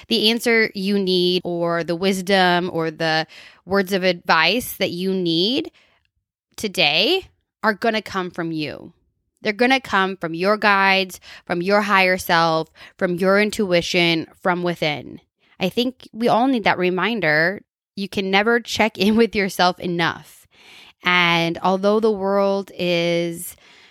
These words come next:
kind of returning back to more normal, California just completely opened up as far as removing a lot of the restrictions. And as normal, quote unquote normal,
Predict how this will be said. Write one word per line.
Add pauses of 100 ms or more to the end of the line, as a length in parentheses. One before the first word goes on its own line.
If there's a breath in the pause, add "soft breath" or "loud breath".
(260 soft breath)
kind
of
returning
back
to
more
normal,
California
just
completely
opened
up (320 loud breath)
as
far
as
removing
a
lot
of
the
restrictions. (380 loud breath)
And
as (220)
normal,
quote
unquote
normal,